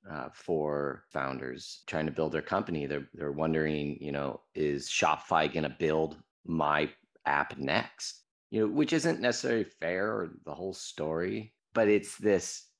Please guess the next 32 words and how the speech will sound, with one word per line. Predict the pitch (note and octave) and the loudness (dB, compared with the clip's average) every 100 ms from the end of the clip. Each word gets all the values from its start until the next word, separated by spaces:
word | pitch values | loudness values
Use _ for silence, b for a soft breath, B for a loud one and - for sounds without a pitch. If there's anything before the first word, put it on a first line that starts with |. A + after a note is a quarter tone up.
| _ _ _ A2 | _ _ _ -14
view | E2+ F#2 A2 | -4 2 4
that | C3+ A2+ | 6 4
I | F2 | 2
talk | - E2+ | 0 -2
with | E2+ - | -4 -10
people | E2 E2+ D2+ | -10 -8 -6
that, | D#2 D2+ D2+ - _ _ _ | -4 -4 -6 -8 _ _ _
you | D2 | -18
know, | C2+ | -16
Shopify | - F2+ E2+ - E2+ | -6 -4 -4 -2 -2
is | D#2 | 0
almost | E2+ E2 C#2+ - - | 0 -2 -4 -14 -12
cannibalizing | - F2 G#2+ F2 D2+ D2 C#2+ D#2 D2 C#2+ C#2+ - _ _ | -4 -2 0 2 0 0 -4 -6 -6 -6 -8 -12 _ _
their | F2+ E2+ | 2 4
own | E2+ E2 D#2 - _ _ - | 4 2 0 -4 _ _ -4
app | E2+ A#2 - | -2 -2 -4
partner, | F2+ C#2+ C#2+ C#2 | -6 -4 -6 -8
you | C#2+ | -6
know, | C#2+ D2 - _ _ - | -6 -8 -10 _ _ -2
looking | F#2+ F#2+ F2+ | 0 2 2
into | F#2 F#2+ | 4 6
their | E2+ | 6
app | D#2 E2+ G2 | 4 4 2
store, | - - D#2+ D2+ - _ | -2 -2 0 -2 -6 _
figuring | - F2 E2+ | -2 0 2
out | D#2+ C2+ | 0 -2
what's | D#2 D2 - _ _ - | -6 -6 -10 _ _ -16
successful, | - - - E2 F2 - | -12 -10 0 2 2 -2
and | D2+ | -4
then | D2 | -4
building | C#2 D2+ D2+ | -2 -2 -2
it | D2 | -6